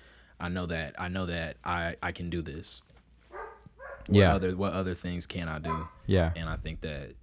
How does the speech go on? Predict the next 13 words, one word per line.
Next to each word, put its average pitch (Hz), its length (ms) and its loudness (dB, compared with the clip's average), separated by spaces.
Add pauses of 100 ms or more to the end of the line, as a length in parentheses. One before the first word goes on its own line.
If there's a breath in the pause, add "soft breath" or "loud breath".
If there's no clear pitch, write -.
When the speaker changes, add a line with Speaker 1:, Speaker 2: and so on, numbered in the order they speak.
(220)
Speaker 1:
yeah, 76 460 -8 (120)
that's - 580 -6 (680)
what 80 340 -6 (600)
quality 71 400 -8
success - 420 -8
should - 220 -10
be - 80 -10
for 71 340 -12 (120)
in 85 180 -10
your 78 140 -6
personal - 420 -10
life. - 340 -10 (380)
Speaker 2:
Definitely, 87 480 2